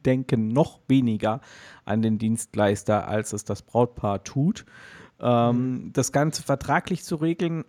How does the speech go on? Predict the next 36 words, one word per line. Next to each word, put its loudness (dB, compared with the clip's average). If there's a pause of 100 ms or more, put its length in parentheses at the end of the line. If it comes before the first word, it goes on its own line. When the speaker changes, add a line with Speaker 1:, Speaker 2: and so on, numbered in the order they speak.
Speaker 1:
halte -2
ich -8 (200)
persönlich -2
für 0
auch, -2
ähm, 0
absolut -4
notwendig. 0
Deswegen -4
habe -6
ich -12
das -8
auch. 0
Du -6
hast -6
es -14
jetzt -14
nicht, -10
Martin, -6 (120)
ne, -4
glaube -6
ich. -14 (160)
Speaker 2:
Was? 0 (260)
Ja. 8
Speaker 1:
Ähm, -2
Speaker 2:
Nee. -4
Speaker 1:
das -8
mit 0
dem -2
Essen -2
Speaker 2:
Nee, 2
das 0
Speaker 1:
vertraglich 6
Speaker 2:
Essen 0
jetzt, 2
ne? 0